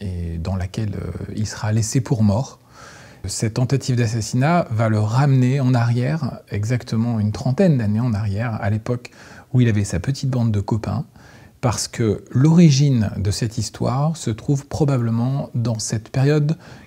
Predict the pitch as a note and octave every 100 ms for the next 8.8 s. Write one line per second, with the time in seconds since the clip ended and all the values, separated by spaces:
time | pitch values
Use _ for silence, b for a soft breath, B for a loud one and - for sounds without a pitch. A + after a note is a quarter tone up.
0 | B - C#3 A#2 A#2+ C3+ F#3 - - C3+
1 | C3+ C#3 - A#2 - - G#2+ G#2+ B B
2 | B B B A2 F#2 E2+ F#2 - A#2 -
3 | A#2 G2+ F2 D2+ G#2+ G#2+ C3 E3 - -
4 | - G2 F2+ F2 - - G#2+ G#2+ A2+ G#2+
5 | - E2+ - _ - A#2 C3+ - C#3+ D3+
6 | C#3 A#2 G#2+ A#2 D3 A#2 A2 - C#3+ -
7 | - D#3 C3+ B2+ A#2 C#3 - B B B
8 | B A#2+ G#2+ C#3 C#3+ A2+ C3+